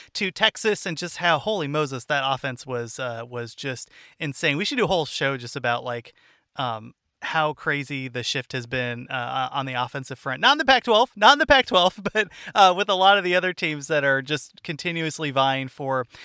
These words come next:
uh, the national title, uh, you know, and they have aspirations on that front, what they've been able to do, and if the Pac-twelve can adopt some of that stuff. But that is neither here nor there. Um, let's get right into this, Rob. Uh, I gu-, I guess, look,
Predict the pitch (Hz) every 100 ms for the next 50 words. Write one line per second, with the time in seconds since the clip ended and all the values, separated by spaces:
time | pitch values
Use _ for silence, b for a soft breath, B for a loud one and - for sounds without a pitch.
0 | B - 139 127 139 139 - 147 135 143
1 | 123 123 143 127 120 131 127 127 120 123
2 | 123 123 123 123 - 127 131 135 127 123
3 | 123 143 135 139 139 131 135 135 135 135
4 | 143 196 208 - - - 180 - 190 -
5 | 165 147 175 254 - 190 151 143 - 160
6 | 151 180 262 339 311 311 277 262 247 226
7 | 196 220 - B B B - 208 185 175
8 | 262 - 320 220 220 202 185 151 147 143
9 | 135 135 127 151 151 147 165 202 240 247
10 | 247 240 226 - 170 139